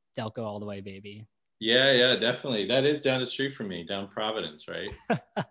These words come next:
Speaker 2: Um, yeah, so it, it's funny, painting, and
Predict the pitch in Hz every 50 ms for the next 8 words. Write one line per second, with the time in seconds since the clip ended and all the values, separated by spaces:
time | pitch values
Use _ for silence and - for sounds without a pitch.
0 | _ _ _ _ _ _ _ _ _ _ _ _ _ _ _ _ _ _ _ _
1 | _ - 123 127 131 131 127 123 120 117 117 - - - - - - - - -
2 | - - _ _ _ _ _ _ - 123 139 170 214 196 139 110 - - - 143
3 | 143 143 143 139 139 139 139 - _ _ _ _ _ _ _ _ - - 131 131
4 | 127 - 131 123 - - - 127 120 117 110 107 110 - 123 123 123 120 - 120
5 | 117 113 107 104 104 95 95 90 90 87